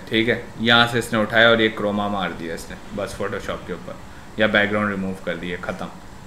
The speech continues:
तुम्हारे पास एग्जैक्ट ही उड़ते हुए बंदे आ जाएंगे जो इससे यहाँ पे लगाए हुए हैं, ठीक है। इसके बाद ये जो ये emoji reactions हैं, ये भी मैं आप लोगों को Google से ही निकाल के दे देता हूँ। Emojis, Uh, flying I guess था,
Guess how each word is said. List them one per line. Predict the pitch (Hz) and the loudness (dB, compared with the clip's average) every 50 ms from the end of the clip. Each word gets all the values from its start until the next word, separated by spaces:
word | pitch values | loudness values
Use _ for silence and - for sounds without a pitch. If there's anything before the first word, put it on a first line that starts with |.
| - - - | -16 -12 -8
तुम्हारे | 98 101 104 101 101 | -4 -2 -2 0 2
पास | 110 110 107 107 - - - - | 2 2 2 0 -4 -10 -10 -8
एग्जैक्ट | 107 104 107 113 117 113 113 113 113 | -8 -4 0 4 6 6 6 4 2
ही | 107 | 0
उड़ते | 104 104 - 107 101 | 0 0 0 0 0
हुए | 101 98 | 0 0
बंदे | 98 95 95 98 | 0 0 0 0
आ | 95 85 82 | 0 0 0
जाएंगे | 87 101 107 107 104 | -2 -2 0 0 0
जो | 101 98 | 0 -2
इससे | 92 - - 98 | -4 -4 -6 -6
यहाँ | 92 90 92 - | -6 -6 -6 -6
पे | 90 | -8
लगाए | 90 85 85 76 73 | -6 -6 -8 -8 -10
हुए | 69 - | -10 -12
हैं, | - - - - - - - - - - - - - - - - - - - | -14 -16 -16 -18 -18 -18 -18 -18 -18 -18 -18 -18 -18 -18 -18 -18 -10 -2 0
ठीक | 110 110 110 | 2 4 4
है। | 110 - - - - | 4 2 2 0 -2
इसके | 120 123 - 131 127 | 0 2 6 6 8
बाद | 127 123 123 123 123 | 10 10 10 10 8
ये | 120 117 | 6 4
जो | 117 120 117 | 4 4 4
ये | 117 117 117 113 113 110 104 - - 104 | 6 8 8 8 8 8 6 4 0 0
emoji | 110 110 113 117 117 127 127 123 | 2 4 4 4 4 4 4 4
reactions | 123 123 117 113 117 - 127 123 120 120 | 6 6 6 6 4 2 0 0 0 0
हैं, | 117 110 - - - - - - - - - - - - - - - - - - 104 | 0 -2 -2 -8 -14 -16 -16 -16 -16 -16 -16 -16 -16 -16 -16 -18 -18 -16 -12 -6 0
ये | 104 107 110 | 2 4 4
भी | 110 117 120 | 4 4 4
मैं | 123 117 | 4 6
आप | 113 113 113 | 6 4 4
लोगों | 117 113 113 110 | 4 2 2 2
को | 101 110 | 2 2
Google | 110 107 117 113 110 | 2 4 4 2 2
से | - 113 110 | 2 -2 -2
ही | 120 117 | 0 0
निकाल | 117 110 107 107 107 104 | 0 2 4 4 4 4
के | 107 107 | 2 0
दे | 101 101 98 | 0 0 -2
देता | 104 104 - 104 104 | -2 -4 -2 -4 -4
हूँ। | 113 113 110 110 104 - - - | -2 -2 -2 -2 -4 -6 -8 -8
Emojis, | 101 101 101 104 104 104 101 104 110 110 113 113 117 113 113 - - - - - - - - - - - - - - - - - - - - - - - - - - - - - - - - - - - | -8 -6 -4 -2 -2 -2 -2 -2 0 2 2 2 2 0 -2 -6 -10 -12 -14 -16 -18 -18 -18 -18 -16 -16 -16 -16 -16 -16 -16 -16 -16 -16 -16 -16 -16 -16 -16 -16 -16 -16 -16 -18 -18 -16 -18 -16 -14 -12
Uh, | - 98 98 98 101 101 101 98 98 98 101 104 - - - - | -8 -6 -4 -4 -2 -2 -4 -4 -4 -4 -6 -6 -8 -12 -10 -6
flying | 98 98 101 107 120 127 131 131 | -4 -2 -2 0 0 0 2 2
I | 123 117 110 | 2 2 2
guess | 117 113 117 - - - - | 2 0 0 -2 -6 -10 -6
था, | - 113 104 | -4 -2 -2